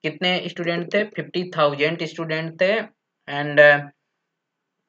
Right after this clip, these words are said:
fifty thousand plus student थे आपके registered and paper दिया उन्होंने थर्टी फाइव थाउजेंड प्लस आपके paper दिए हुए हैं, exam दिए हुए हैं इसका पीएचडी का। तो आप समझ सकते हैं कि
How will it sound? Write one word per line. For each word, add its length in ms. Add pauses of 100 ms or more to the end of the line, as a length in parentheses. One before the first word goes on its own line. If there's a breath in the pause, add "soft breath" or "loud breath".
(240)
fifty 240
thousand 400
plus 240
student 580
थे 260
आपके 460
registered 540
and 200
paper 240
दिया 240
उन्होंने 400
थर्टी 540
फाइव 480 (260)
थाउजेंड 440
प्लस 380
आपके 680 (320)
paper 280
दिए 260
हुए 220
हैं, 140
exam 340
दिए 200
हुए 240
हैं 280
इसका 240
पीएचडी 500
का। 160 (480)
तो 60
आप 180
समझ 180
सकते 320
हैं 220
कि 460